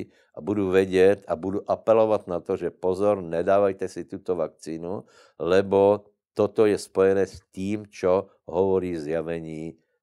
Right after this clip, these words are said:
e, zjavení Jána, hej.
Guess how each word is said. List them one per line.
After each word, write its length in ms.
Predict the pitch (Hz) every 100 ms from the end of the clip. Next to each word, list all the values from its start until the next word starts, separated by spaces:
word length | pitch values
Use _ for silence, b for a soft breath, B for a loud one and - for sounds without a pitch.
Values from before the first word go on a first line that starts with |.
| _
e, 280 | 80 80 73
zjavení 800 | 78 82 80 80 78 78 78 80 76 78
Jána, 440 | 80 85 82 - _ _ _ 78
hej. 280 | 85 101